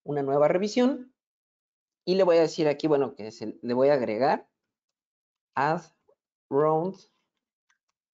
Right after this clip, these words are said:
holes, ¿no? Y en este caso, bueno, del lado izquierdo, eh, tengo algunas operaciones, las cuales voy a quitar la supresión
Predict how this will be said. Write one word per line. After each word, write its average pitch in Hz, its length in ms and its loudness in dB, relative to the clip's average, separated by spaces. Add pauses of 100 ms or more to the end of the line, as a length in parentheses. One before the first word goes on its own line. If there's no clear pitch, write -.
(420)
holes, - 560 -2 (240)
¿no? 190 300 -10 (1600)
Y 160 100 0
en 160 60 2
este 160 220 -2
caso, 185 340 0
bueno, 120 280 -2
del 117 180 -8
lado 139 180 -2
izquierdo, 190 640 0
eh, 123 200 -2
tengo 143 260 0
algunas 143 360 -2
operaciones, 147 880 -4 (200)
las 120 160 -16
cuales 113 240 -6
voy 123 160 0
a 123 60 -4
quitar 117 280 -10
la 113 100 -4
supresión 190 640 -2